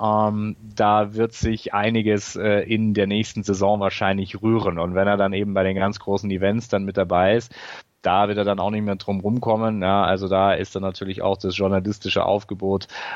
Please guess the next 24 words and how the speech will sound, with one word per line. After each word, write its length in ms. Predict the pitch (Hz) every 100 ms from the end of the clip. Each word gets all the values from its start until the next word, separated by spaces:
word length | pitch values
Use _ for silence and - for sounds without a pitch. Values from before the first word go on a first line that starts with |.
| -
äh, 280 | - 92 92 95
dann 200 | 98 92
da. 360 | 90 87 95 101
Und 420 | 95 95 95 95
er 220 | 80 95
ist 140 | 107 -
ja 100 | 101
selber 320 | 95 98 101
eigentlich 240 | 87 101
ein 100 | 101
sehr 140 | 95 95
ruhiger 320 | 95 110 110
Typ. 340 | - 87 78
Ja, 240 | 87 101 104
das 160 | 90
muss 140 | 101 95
man 140 | 95
ja 120 | 90
auch 200 | 87 95
sagen. 480 | 98 95 92 95 92 _ _ _ _ _ - -
Ruhiger, 460 | - 110 107 104
zurückhaltender, 1000 | 101 107 104 113 98 98 98 104 98 95
wirkt 280 | 92 101 98
sehr 380 | - 95 95 95